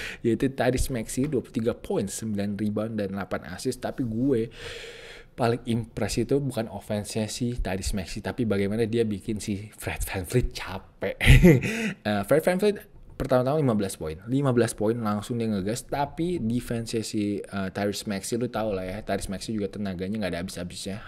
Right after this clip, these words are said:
high energy banget. Dia bener, wah, bikin si Fred VanVleet itu energinya habis, sehingga dia nembaknya akhirnya tujuh dari dua puluh tiga di pertandingan ini. Jadi itu menurut gua, eh,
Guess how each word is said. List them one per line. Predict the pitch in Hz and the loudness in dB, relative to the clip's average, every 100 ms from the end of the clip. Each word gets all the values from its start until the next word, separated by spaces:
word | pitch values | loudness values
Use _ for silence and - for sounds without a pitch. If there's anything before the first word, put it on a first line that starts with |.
| - | -8
high | 101 69 73 107 | -8 -8 -6 -4
energy | 107 101 104 107 | -2 -4 -4 -4
banget. | 95 92 95 120 - - - - - - - | -4 -6 -4 -6 -8 -20 -18 -18 -18 -20 -2
Dia | 127 123 135 | 4 8 6
bener, | 123 113 120 123 - 110 | 6 2 0 0 -6 -6
wah, | 98 85 - - - - | -6 -6 -14 -20 -20 -8
bikin | 120 110 - 120 | 0 0 0 -2
si | - 110 - | 0 0 0
Fred | 110 101 | -2 -2
VanVleet | - 104 98 104 | 0 -4 -2 -4
itu | 104 117 - | 0 -2 0
energinya | 104 104 101 104 107 113 98 | 0 0 0 0 0 0 -4
habis, | 95 120 - | -4 -4 0
sehingga | 104 107 120 | 0 6 6
dia | 123 113 | 6 2
nembaknya | 104 98 - 135 185 | 2 0 0 -2 -2
akhirnya | - 104 101 127 | -2 -2 0 -2
tujuh | 131 113 110 | -2 -2 0
dari | 117 107 | 0 -2
dua | 104 98 | -2 -4
puluh | 107 | -6
tiga | 107 113 - | -4 -2 -2
di | - 110 | -4 -8
pertandingan | - - 101 98 95 | -8 -4 -2 -2 -4
ini. | 95 101 117 117 - - - - | -6 -4 -2 -4 -8 -20 -16 -2
Jadi | 110 117 98 | 2 2 0
itu | 110 117 | -2 -2
menurut | 110 101 | -2 -4
gua, | 110 113 113 113 - | 0 0 0 -4 -4
eh, | 101 95 | -2 -2